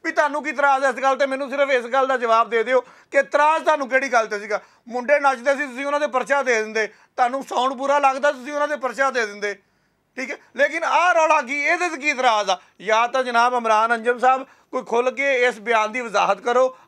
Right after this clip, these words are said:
ਆਈ ਜੀ ਸਾਹਿਬ ਨੂੰ ਗੁਜ਼ਾਰਿਸ਼ ਕਰਾਂਗਾ ਕਿ ਸਰ ਤੁਸੀਂ ਇਹਦੀ ਵਜ਼ਾਹਤ ਕਰ ਦਿਓ ਕਿ ਰੌਲਾ ਕੀ ਆ, ਅੰਦਰ ਵਾਲੀ ਗੱਲ ਕੀ ਆ, ਜੱਫੀ ਦੇ ਵਿੱਚ ਕੀ ਰੌਲਾ ਵਾ? ਤੁਸੀਂ ਆਹ ਮਾਸ਼ਾਅੱਲਾ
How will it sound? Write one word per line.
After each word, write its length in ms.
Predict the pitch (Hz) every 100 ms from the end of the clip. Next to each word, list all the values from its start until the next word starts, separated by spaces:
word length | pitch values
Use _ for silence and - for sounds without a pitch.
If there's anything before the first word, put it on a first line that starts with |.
| _
ਆਈ 160 | 202 214
ਜੀ 140 | 208
ਸਾਹਿਬ 240 | 220 240 262
ਨੂੰ 80 |
ਗੁਜ਼ਾਰਿਸ਼ 360 | 240 220 226 226
ਕਰਾਂਗਾ 320 | 233 247 247
ਕਿ 120 | 247
ਸਰ 180 | 247 240
ਤੁਸੀਂ 280 | 220 185 190
ਇਹਦੀ 200 | 220 262
ਵਜ਼ਾਹਤ 360 | 240 233 226 220
ਕਰ 200 | 240 226
ਦਿਓ 140 | 269
ਕਿ 360 | - _ - 294
ਰੌਲਾ 320 | 294 302 311
ਕੀ 260 | 247 269
ਆ, 140 | 220 156 _ _
ਅੰਦਰ 180 | 277 302
ਵਾਲੀ 180 | 302 302
ਗੱਲ 260 | 247 247 254
ਕੀ 220 | 240 233
ਆ, 100 | 170 - _
ਜੱਫੀ 340 | 160 277 285 311
ਦੇ 120 | 302
ਵਿੱਚ 160 | 285 226
ਕੀ 160 | 220
ਰੌਲਾ 240 | 240 208 190
ਵਾ? 180 | 170 - _ _ _ _ _ -
ਤੁਸੀਂ 240 | 254 277
ਆਹ 200 | 247 269
ਮਾਸ਼ਾਅੱਲਾ 500 | 269 262 240 262 254